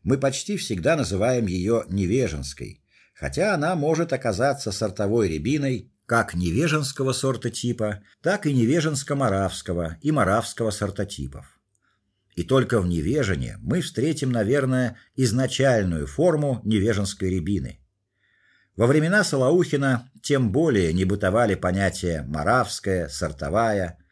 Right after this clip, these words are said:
«Сладкая» значит «невеженская», как считали одни, или «неженская», как считали другие.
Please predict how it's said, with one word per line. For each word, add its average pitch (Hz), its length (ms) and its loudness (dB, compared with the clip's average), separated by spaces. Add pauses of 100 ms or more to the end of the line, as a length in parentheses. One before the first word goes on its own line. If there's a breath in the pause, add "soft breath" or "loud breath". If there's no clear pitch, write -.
(220 loud breath)
«Сладкая» 90 640 -2
значит 123 440 -2
«невеженская», 76 880 -2
как 80 180 -6
считали 90 440 -2
одни, 78 460 -6 (280 loud breath)
или 170 420 4
«неженская», 104 1040 0
как 92 200 -4
считали 92 360 -2
другие. 78 640 -6